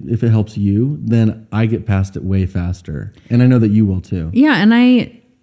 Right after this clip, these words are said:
Speaker 2: I noticed, you know, when you started doing it, the first thing, and I, again, this goes back to our thoughts. I was like, "Well, he's doing it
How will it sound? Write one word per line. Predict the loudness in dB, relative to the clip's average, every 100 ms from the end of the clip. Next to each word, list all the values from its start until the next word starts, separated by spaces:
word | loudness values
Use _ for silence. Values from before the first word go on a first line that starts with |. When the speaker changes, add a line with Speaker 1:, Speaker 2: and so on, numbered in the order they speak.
| _ _ _ _
Speaker 2:
I | 0 4
noticed, | 6 4 4 2 2 -2 -12 -20
you | -10 -2 0
know, | 0
when | 2
you | 0
started | 0 -2 0 -2 0
doing | 0 2 0
it, | 0 -2 -6 -14 _ _ _ _ _ _ -6
the | -4
first | 0 0 -2
thing, | -2 2 4 4 2
and | 0
I, | 0
again, | -2 -2 0
this | 0 -2
goes | -4
back | -2 -6 -6
to | -4
our | -4
thoughts. | -2 -4 -4 -2
I | -2
was | -2
like, | -2 0
"Well, | 2
he's | 2 2
doing | 2 2 4 4 2
it | 0 -4 -10